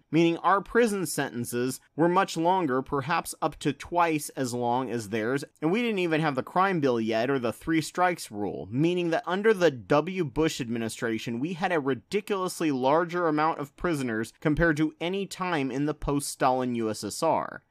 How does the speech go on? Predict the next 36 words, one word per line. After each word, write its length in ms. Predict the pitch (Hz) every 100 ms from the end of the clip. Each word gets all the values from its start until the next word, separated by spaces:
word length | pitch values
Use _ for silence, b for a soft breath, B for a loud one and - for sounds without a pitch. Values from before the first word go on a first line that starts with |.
| -
Also, 380 | 190 202 - 180
in 80 | 180
the 100 | 165
U 140 | 160
S 100 | 151
S 180 | 156 -
R, 180 | 160 170
once 240 | 165 160
you 60 | 143
got 220 | 147 165
out 100 | 151
of 80 | 135
prison, 380 | 135 113 151
you 100 | 151
had 160 | 120 127
a 60 | 113
vocation 640 | 117 - 127 123 - 123
and 200 | 113 120
a 60 | 107
job 420 | 98 170 165 127
waiting 300 | 113 104 98
for 180 | - 104
you, 280 | 101 117 b b
and 160 | - 180
you 120 | 196
wouldn't 300 | 196 202 196
starve 360 | - 160 147 135
in 80 | 143
the 80 |
streets 400 | 143 - 131 120
or 100 | 151
die 280 | 143 135 117
of 120 | 113
exposure 540 | 107 - - 104 95 107
from 220 | - 113
homelessness. 880 | - 165 135 92 - 78 - -